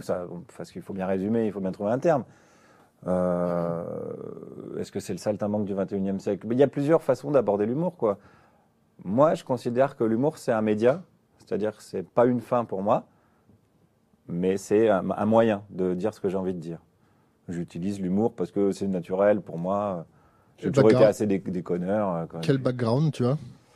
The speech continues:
Speaker 1: J'ai, euh, bah, si tu veux reprendre depuis le bac, <laughs> j'ai un D U T de gestion qui m'a servi à peu près à rien du tout, si ce n'est à bien me marrer avec mes potes, euh, quand j'ai fait mes études à Besançon. Et à
Speaker 2: À Bezac ?
Speaker 1: À Bezac, mec. <laughs>
Speaker 2: Du Doubs ?
Speaker 1: Du Doubs,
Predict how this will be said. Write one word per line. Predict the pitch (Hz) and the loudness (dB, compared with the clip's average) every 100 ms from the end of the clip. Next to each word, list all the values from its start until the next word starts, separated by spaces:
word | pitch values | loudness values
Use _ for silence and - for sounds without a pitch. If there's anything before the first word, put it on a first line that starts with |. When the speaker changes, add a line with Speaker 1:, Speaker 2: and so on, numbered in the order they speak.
| _ _ - | _ _ -14
Speaker 1:
J'ai, | 85 87 90 | -4 -2 0
euh, | 87 85 82 82 82 82 | 0 0 -2 -4 -4 -4
bah, | 90 | -6
si | 82 | -8
tu | - | -4
veux | 98 | -4
reprendre | 92 98 | -2 -2
depuis | 95 104 | -2 -2
le | 98 | 2
bac, | 110 117 104 | 4 4 0
<laughs> | - | 0
j'ai | 110 | 2
un | 95 | 2
D | 123 | 2
U | 113 | 2
T | - 104 | 2 0
de | |
gestion | 92 101 - 117 131 - - _ - | 2 0 0 -4 -4 -10 -20 _ -8
qui | 95 | -4
m'a | 90 | -2
servi | - 92 92 | 0 0 2
à | 90 | 0
peu | 90 | -2
près | - | -4
à | 90 | -4
rien | 90 90 | -4 -4
du | 87 | -4
tout, | 104 127 143 _ _ | -2 -2 -4 _ _
si | - 98 | -10 0
ce | |
n'est | 110 | 4
à | 95 | 4
bien | 95 | 2
me | 98 | 2
marrer | 95 98 | 4 4
avec | 92 | 2
mes | 92 | -2
potes, | 85 98 - | 0 0 0
euh, | 87 | -6
quand | 87 | -6
j'ai | 85 | -10
fait | 87 | -8
mes | 90 82 | -8 -8
études | 87 101 95 | -8 -8 -8
à | |
Besançon. | 87 80 76 104 113 147 - - - _ - | -8 -10 -12 -10 -10 -12 -20 -20 -20 _ -4
Et | 87 87 | 2 4
à | |
Speaker 2:
À | |
Bezac ? | 90 113 170 165 247 - | 2 0 0 2 -2 -2
Speaker 1:
À | 104 104 | 0 4
Bezac, | 127 160 180 - | 6 6 4 2
mec. | 123 123 - - - 135 | 2 2 0 -16 0 2
<laughs> | - 127 | 4 2
Speaker 2:
Du | 156 | 2
Doubs ? | 147 190 269 277 - - - 131 | 4 6 6 4 -4 -20 -2 2
Speaker 1:
Du | 190 | 4
Doubs, | 226 | 4